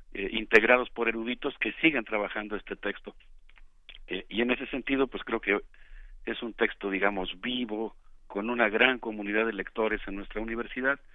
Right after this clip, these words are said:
Yo quisiera recordar que en el caso de la Ilustración, que es un movimiento fascinante, estos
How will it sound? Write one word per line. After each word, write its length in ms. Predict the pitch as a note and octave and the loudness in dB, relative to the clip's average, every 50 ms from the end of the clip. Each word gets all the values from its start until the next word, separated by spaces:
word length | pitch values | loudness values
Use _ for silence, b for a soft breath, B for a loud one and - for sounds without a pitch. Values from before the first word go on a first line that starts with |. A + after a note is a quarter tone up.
| b b b b b b b b b b b b | b b b b b b b b b b b b
Yo 220 | - - D3 D3+ - | -6 2 2 2 4
quisiera 300 | - B2 - C#3+ C3+ C3 | 2 2 4 6 6 6
recordar 500 | B2 B2 - - A#2+ A#2 A#2+ C3+ B2+ - | 6 4 0 2 2 8 10 10 8 8
que 80 | - | 2
en 60 | A#2 A2 | -2 -2
el 140 | G2 - | -2 0
caso 260 | - A#2+ A2+ - B2+ A#2 | 2 2 2 2 2 0
de 80 | A2 | 2
la 80 | A2 A2 | 2 0
Ilustración, 640 | G#2 G#2+ A2 - - G#2 G#2 - - B2 A#2 A2+ G#2 | -2 -2 -8 -4 -2 -2 -2 -2 -2 -4 -6 -6 -6
que 140 | - - F2+ | -8 -8 -8
es 120 | - - | -6 -6
un 280 | F#2+ G2+ G2 G2 G2 G2 | -6 -6 -6 -6 -4 -2
movimiento 560 | F#2+ F#2+ F#2 F#2+ F#2 F#2+ G#2+ G#2 F#2+ - G#2 | -2 -2 -2 -2 -2 0 0 -2 0 -2 -6
fascinante, 680 | - - G2 - - A#2+ B2 B2+ A#2+ - - A#2+ A2+ - b b b b b b b b b b b b b - | -4 -4 -6 -4 -2 2 2 2 2 2 -2 -4 -4 -4 b b b b b b b b b b b b b 0
estos 400 | - C#3+ C3 - - D3+ C#3+ B2 | 0 0 2 2 0 0 0 0